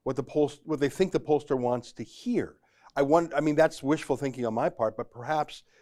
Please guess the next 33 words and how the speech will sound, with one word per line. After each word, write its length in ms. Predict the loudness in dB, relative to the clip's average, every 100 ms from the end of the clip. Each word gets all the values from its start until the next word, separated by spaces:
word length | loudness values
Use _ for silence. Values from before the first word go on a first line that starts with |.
| _
they're 140 | -2 0
sort 200 | 0 -2
of 100 | -4
shy 580 | -8 2 4 4 0
skeptics 840 | -4 -10 -4 -4 -4 -10 -10 -16 -20 _ _ _
who 120 | -4 0
don't 220 | 0 -2
tell 140 | -8
pollsters 460 | -6 -6 -6 -8 -8
that. 160 | -8 -8 _ _ -2
Another 400 | 2 4 2 2
answer 380 | 0 0 2 2
I, 120 | 2 -2
I 60 | -2
might 240 | 0 -2
have 240 | 0 -2 -2
to 100 | -10
explain 300 | -6 -4 -4
the 60 |
seventy-one 400 | -6 -6 -6 -8
percent 360 | -10 -12 -12 -12 _ _ _ _
is 160 | -2 2
that 100 | 2
in 80 | 2
the 80 | -2
U 140 | -4
K, 220 | 2 4
there's 180 | 4 0
a 60 | 0
fairly 280 | 0 0
large 340 | 2 0 0 -6
public 360 | -6 -4 -6 -6
sector, 560 | -4 -4 -6 -10 -10